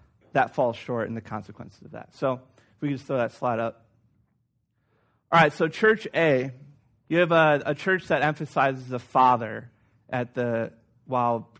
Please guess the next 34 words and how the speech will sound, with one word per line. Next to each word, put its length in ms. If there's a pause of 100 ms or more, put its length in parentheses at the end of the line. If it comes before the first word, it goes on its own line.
kinda 220
putting 320
down 240
the 140
Son 380 (380)
and 100
the 40
Holy 140
Spirit. 480 (460)
And 220
the 60
tendency 480
of 140
this 220
church 600
is 380
to 460 (420)
be 120
prone 360
to 40
legalism, 760 (160)
right? 280 (440)
They're 200
all 220
obedience 640 (220)
and 160
no 160
grace. 380 (1400)
And 180
in 140
worse 320
forms, 500 (1000)
these 180
churches 720